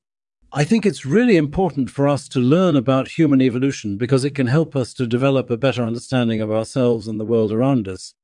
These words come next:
So make sure you check out my website and sign up for my email newsletter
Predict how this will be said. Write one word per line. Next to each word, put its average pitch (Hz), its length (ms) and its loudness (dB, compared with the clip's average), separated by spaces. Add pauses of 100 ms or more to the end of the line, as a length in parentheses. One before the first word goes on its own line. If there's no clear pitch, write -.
(380)
So 147 280 0
make 147 200 2
sure 156 200 2
you 135 120 2
check 180 280 0
out 156 140 0
my 139 140 2
website 120 600 0
and 120 180 -4
sign 160 300 2
up 143 160 0
for 135 100 -10
my 120 200 0
email 160 380 2
newsletter 131 640 0